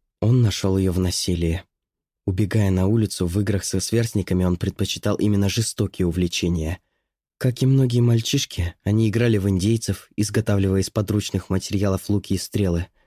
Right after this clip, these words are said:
Но Ильича не устраивали слабые удары от прутиков вместо стрел.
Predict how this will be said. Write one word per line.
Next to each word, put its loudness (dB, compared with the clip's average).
Но 2
Ильича 2
не 4
устраивали 0
слабые 0
удары 0
от -2
прутиков -4
вместо -2
стрел. -4